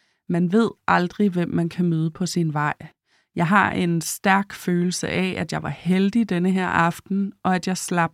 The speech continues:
med skrækken. Og husk, at det aldrig skader at se sig over skulderen. Venlig hilsen, Christine.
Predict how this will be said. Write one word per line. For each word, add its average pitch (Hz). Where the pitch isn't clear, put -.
med 185
skrækken. 156
Og 170
husk, 226
at 175
det 165
aldrig 185
skader 170
at 185
se -
sig 180
over 160
skulderen. 156
Venlig 170
hilsen, 165
Christine. -